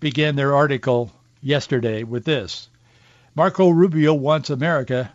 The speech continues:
to wake up." That caught my attention because I'm not Marco Rubio. I'm not a senator. I'm nobody except me.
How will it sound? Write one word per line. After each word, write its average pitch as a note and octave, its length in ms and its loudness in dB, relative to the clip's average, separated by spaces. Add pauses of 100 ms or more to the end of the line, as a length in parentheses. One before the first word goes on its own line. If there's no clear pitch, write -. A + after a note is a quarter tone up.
(380)
to D#3 100 2
wake D#3+ 260 0
up." F#3+ 320 -2 (840)
That A#3+ 200 0
caught G3+ 200 2
my D3+ 140 0
attention C3 500 -2
because D#3+ 480 -4 (960)
I'm D3+ 200 -4
not C3 180 -4
Marco C3+ 360 -4
Rubio. C#3 520 -2
I'm C#3 140 -2
not C3+ 180 0
a B2+ 80 -4
senator. D3+ 500 0
I'm C#3+ 360 -2 (360)
nobody C#3+ 560 2
except D#3 380 0
me. D#3+ 380 0